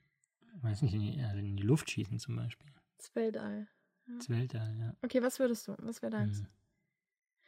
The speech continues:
Speaker 1: Also ich hätte schon gern irgendwas, wo man's noch einem Ort zuordnen kann. Also wenn's jetzt einfach ins Wasser geworfen wird, das ist irgendwie, finde ich, blöd, weil dann kann niemand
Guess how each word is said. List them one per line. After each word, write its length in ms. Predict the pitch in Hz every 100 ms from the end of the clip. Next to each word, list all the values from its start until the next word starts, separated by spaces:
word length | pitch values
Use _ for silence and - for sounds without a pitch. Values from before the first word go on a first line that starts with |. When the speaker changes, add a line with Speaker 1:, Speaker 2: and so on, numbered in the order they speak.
| - _ _ -
Speaker 1:
Also 200 | 139 117
ich 180 | 120 123 - - _ _ _ _ _ -
hätte 180 | 127 -
schon 160 | 135
gern 160 | 123 127
irgendwas, 420 | 123 120 113 -
wo 260 | 202 156 120
man's 260 | 117 113 127
noch 120 | 110
einem 160 | 120 117
Ort 220 | 120 117
zuordnen 380 | 120 110 110 107
kann. 180 | 113 120
Also 160 | 104
wenn's 160 | 107 107
jetzt 100 | 113
einfach 220 | 107 117
ins 120 | 104
Wasser 160 | 110 127
geworfen 300 | 113 110 117
wird, 220 | 110 107
das 200 | 127 110
ist 240 | 113 - -
irgendwie, 340 | 120 113 110
finde 220 | - 117
ich, 120 | 107 -
blöd, 240 | 107 107
weil 80 | 104
dann 140 | 107
kann 220 | 113 107
niemand 360 | 107 110 104 -